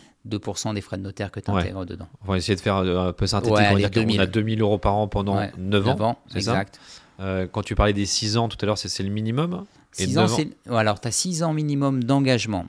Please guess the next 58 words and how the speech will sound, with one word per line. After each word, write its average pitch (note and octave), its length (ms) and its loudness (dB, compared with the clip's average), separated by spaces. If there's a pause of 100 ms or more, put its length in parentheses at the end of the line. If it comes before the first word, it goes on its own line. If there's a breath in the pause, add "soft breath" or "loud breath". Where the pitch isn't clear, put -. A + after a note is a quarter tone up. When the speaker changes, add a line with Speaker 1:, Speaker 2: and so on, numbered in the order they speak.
Speaker 1:
Donc G2+ 220 -8
ça, - 180 -2
effectivement, C3 480 -4
quand G#2 140 -6
tu - 280 -12 (400)
l-, G#2 400 -6
achètes - 320 -6
un F2 80 -6
Pinel, C#3 440 -4 (580 soft breath)
pendant G#2 260 -2
six G#2 300 -4
ans, D#3 100 -2
tu C3 140 -12
dois G2+ 160 -6
le G#2 180 -6
louer. G#2+ 480 -2
T'es D3+ 140 -8
obligé C#3 400 -4
de A#2 80 -4
le A2 80 -2
louer B2+ 320 -2 (180 soft breath)
pendant G#2 160 -6
six A2 160 -6
ans. F#2+ 80 -4
Tu - 140 -14
sors - 240 -8
pas D#3 300 0 (440 soft breath)
au G2+ 140 -4
bout G2+ 180 -6
de F#2 160 -6
cinq F#2 300 -4
ans, D#3 80 0
sinon A#2 260 -4
t'es A2 100 -2
redevable G#2+ 520 0
de B2 60 -2
l'avantage G#2 400 -6
fiscal - 360 -8
que C#3 100 -10
t'as B2+ 140 -6
perçu. - 380 -8 (220)
Speaker 2:
Et F#2+ 80 -4
Speaker 1:
D'accord ? G2+ 120 0
Speaker 2:
ça, A#2 80 0
je, G#2+ 160 -6
et - 80 -4
je - 140 -6
peux - 80 2
le G2+ 60 4
louer A2+ 200 4
à A2 80 4
qui G#2 140 -6
je G#2+ 100 -4
veux ? E3 120 -2 (500)
Speaker 1:
Tu - 160 -6
le A2+ 120 0
loues B2 180 2
à G2+ 140 -2